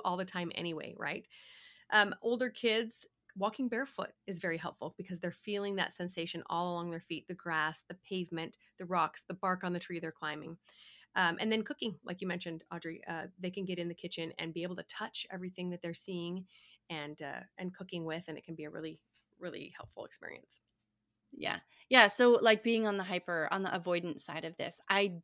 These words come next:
Speaker 2: do get touched out. Like, my kids touch me all day long, and I'm just like, sometimes I'm just like, "Get away from me and stop touching me. If anybody else touches me, I'm gonna scream." Like, I'm touched out. But then the thing that helps me come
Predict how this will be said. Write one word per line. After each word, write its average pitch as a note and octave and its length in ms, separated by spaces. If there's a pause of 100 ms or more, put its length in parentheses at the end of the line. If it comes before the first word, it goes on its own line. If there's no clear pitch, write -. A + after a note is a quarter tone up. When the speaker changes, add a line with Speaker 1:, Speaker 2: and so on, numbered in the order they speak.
Speaker 2:
do F#3+ 300
get D#3+ 300
touched - 380
out. - 240
Like, F#3+ 180
my F#3 140
kids F3 320
touch - 300
me F3+ 180
all G3 160
day G3 160
long, E3 320
and F#3 140
I'm F#3 160
just E3+ 260
like, E3+ 240
sometimes F#3 440
I'm F#3 140
just F3 220
like, D#3 260 (500)
"Get G3 260
away G3 180
from F#3 160
me F3+ 100
and E3+ 100
stop D#3+ 240
touching E3+ 280
me. D#3+ 80
If D3+ 140
anybody G#3 280
else F#3 140
touches - 320
me, E3 120
I'm D#3+ 60
gonna F3+ 160
scream." - 240
Like, A3 200
I'm G#3+ 120
touched - 320 (100)
out. A#3+ 300 (420)
But A#3+ 140
then C4 180
the B3 80
thing B3+ 320
that G#3+ 180
helps - 560
me E3 180
come G3+ 480